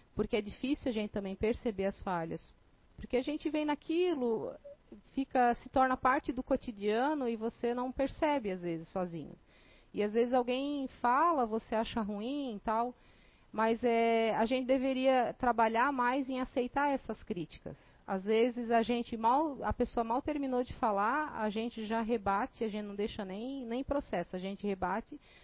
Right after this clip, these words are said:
porque a gente não quer ouvir sobre os nossos defeitos, né? Então, a gente precisa criar o hábito de ouvir e processar as informações do que aquela pessoa tá querendo dizer, porque às vezes ela não vai saber dizer exatamente, ela não vai tal-,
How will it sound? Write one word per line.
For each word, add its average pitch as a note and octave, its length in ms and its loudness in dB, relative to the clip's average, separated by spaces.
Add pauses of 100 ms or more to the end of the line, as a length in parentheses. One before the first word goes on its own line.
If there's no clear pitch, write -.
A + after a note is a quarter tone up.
(160)
porque G#3+ 180 -2
a A#3 60 4
gente A#3+ 260 -4
não A#3+ 160 -4
quer C4+ 240 2
ouvir G#3 560 0
sobre G#3 380 -4
os G3 100 -6
nossos F#3 340 -6
defeitos, F3 640 -8
né? D#3 140 -10 (880)
Então, A#3+ 160 4
a B3+ 40 6
gente C#4 200 2
precisa C#4 400 2
criar B3 320 4
o A#3+ 80 4
hábito A#3 460 2
de G3+ 200 -4
ouvir G#3 640 -2 (920)
e B3 80 -2
processar F4 680 4
as D#4 100 0
informações G#3 800 -2
do F#3+ 80 -10
que - 100 -6
aquela F#3 460 -2
pessoa G3 320 -2
tá F#3 100 -6
querendo F3+ 300 -6
dizer, E3+ 240 -2
porque - 200 -2
às C#4+ 80 2
vezes D4+ 140 -2
ela D#4+ 180 4
não D4+ 140 0
vai D4+ 200 2
saber B3+ 380 0
dizer A3 1200 2
exatamente, A#3 1000 2
ela G3+ 160 -2
não G#3+ 80 -4
vai A3+ 160 2
tal-, A#3+ 200 0